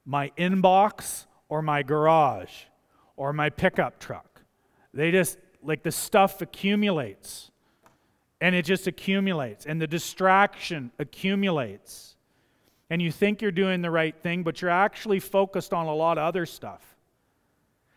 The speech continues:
And we need to then clear out the clutter and listen to him. Now, when we have this charge, both as Christians and to pastors,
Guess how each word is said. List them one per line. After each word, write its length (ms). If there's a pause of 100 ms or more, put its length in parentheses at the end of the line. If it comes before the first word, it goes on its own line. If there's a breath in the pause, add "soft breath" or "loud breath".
(140)
And 120
we 120
need 280
to 120
then 360 (200)
clear 560
out 340
the 80
clutter 720 (560)
and 220
listen 880 (720)
to 160
him. 540 (1600 soft breath)
Now, 340 (200)
when 420
we 160
have 400
this 260
charge, 580
both 280
as 160
Christians 640
and 240
to 80
pastors, 840